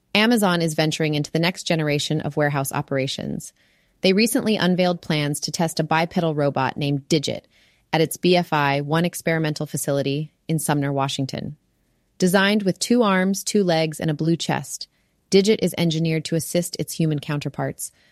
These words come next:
by recycling Amazon's signature yellow totes. But Digit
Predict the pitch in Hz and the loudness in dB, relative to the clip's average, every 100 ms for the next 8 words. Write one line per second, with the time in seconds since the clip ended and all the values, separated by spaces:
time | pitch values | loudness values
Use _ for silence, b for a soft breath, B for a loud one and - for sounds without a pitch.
0 | b - 170 160 - 175 180 180 170 160 | b 0 2 2 0 0 2 0 0 0
1 | 160 160 156 147 - 160 160 - 156 147 | 0 0 -2 -2 -2 -2 -2 -2 -2 0
2 | 143 143 135 120 - - - _ _ _ | -2 -2 -4 -6 -8 -14 -16 _ _ _
3 | _ _ 196 190 208 226 | _ _ 2 4 4 4